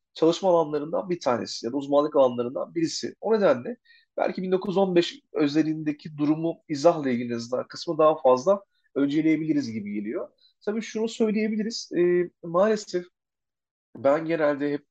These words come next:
bu tip, e, sohbetlerde ya da yapmış olduğumuz konferanslarda şunu söylemeye çalışıyorum. Biz bazı konularda geç kaldık. Bu geç kalmışlığın telafisi için aslında, e, belli şeyleri yürütmeye çalışıyoruz.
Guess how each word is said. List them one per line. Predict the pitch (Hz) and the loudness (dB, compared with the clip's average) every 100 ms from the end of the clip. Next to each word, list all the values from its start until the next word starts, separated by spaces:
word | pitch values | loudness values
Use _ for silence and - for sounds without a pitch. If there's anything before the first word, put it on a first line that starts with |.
| _ - | _ -12
bu | - | -6
tip, | 156 - | -6 0
e, | 143 131 131 | 0 2 0
sohbetlerde | 131 131 135 143 135 127 110 104 117 | -2 -6 -4 -2 0 0 -2 -2 -2
ya | 135 | 2
da | |
yapmış | 139 135 147 - | 2 2 -4 -10
olduğumuz | 135 127 131 - | -10 -10 -12 -4
konferanslarda | 135 135 135 135 - - 82 101 _ _ _ _ | -2 -2 -2 -2 0 -2 -2 -4 _ _ _ _
şunu | - 180 | -2 -2
söylemeye | 214 185 127 110 107 | 2 4 4 0 -2
çalışıyorum. | 110 107 - 139 - 277 _ _ _ | -4 -8 -6 -8 -8 -10 _ _ _
Biz | 147 202 170 | -2 0 4
bazı | 202 233 202 | 4 4 2
konularda | 185 175 175 185 214 | -2 2 2 0 0
geç | 175 156 - | 0 0 0
kaldık. | 110 107 190 _ | -4 -4 -8 _
Bu | 160 185 - 170 | -6 -4 -4 -4
geç | 160 196 | -2 -2
kalmışlığın | - 175 165 165 - 170 170 220 233 _ _ - | 0 2 2 -4 -10 -2 0 0 -4 _ _ -2
telafisi | 147 160 170 185 - 226 | 4 4 4 0 -4 -4
için | - 151 | -2 0
aslında, | 131 - 131 120 113 - - | 0 -2 -6 0 0 0 0
e, | 117 113 113 113 113 113 | 2 2 2 0 -2 -4
belli | 135 160 | -4 -4
şeyleri | - 147 147 | -4 -4 -4
yürütmeye | 147 127 - 110 107 | -4 -8 -6 -8 -6
çalışıyoruz. | 110 107 - 143 - - | -6 -6 -6 -8 -8 -12